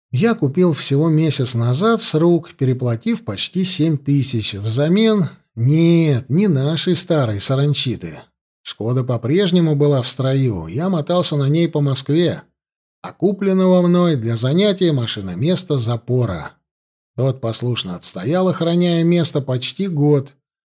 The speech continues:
а затем я его продал Земе. Ну, или, вернее, считай, отдал.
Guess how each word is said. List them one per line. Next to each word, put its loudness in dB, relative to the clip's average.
а -4
затем 0
я 0
его 4
продал 0
Земе. -4
Ну, 0
или, 4
вернее, 4
считай, -2
отдал. -10